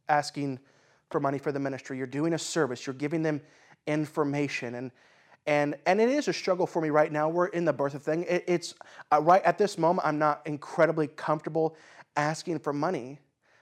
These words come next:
but the Lord is working, uh, on me with this, because the fact of the matter is, is this: we can't get it done without the body of Christ being in complete unity together.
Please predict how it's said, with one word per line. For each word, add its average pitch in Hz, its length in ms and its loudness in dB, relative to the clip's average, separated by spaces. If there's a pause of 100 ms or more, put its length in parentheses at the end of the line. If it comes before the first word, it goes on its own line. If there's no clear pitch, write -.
(120)
but 151 160 2
the 160 60 -4
Lord 160 240 2
is 156 120 -2
working, 143 760 -2 (460)
uh, 127 240 -8 (360)
on 139 200 2
me 139 60 -2
with 127 260 -4
this, 135 200 -4
because 165 360 0 (540)
the 165 80 2
fact 214 220 4
of 196 60 -2
the - 20 2
matter 170 240 2
is, 143 240 -4
is 143 180 -2
this: 160 300 -2 (180)
we 160 280 -4
can't 190 520 -6 (320)
get 175 200 -2
it 151 380 -10
done 135 360 -4 (320)
without 147 380 0
the 143 80 -2
body 160 400 6
of - 140 -2
Christ 147 520 -2
being 147 120 -2
in 139 80 -4
complete 160 600 -6
unity 139 840 -2 (420)
together. 131 520 -2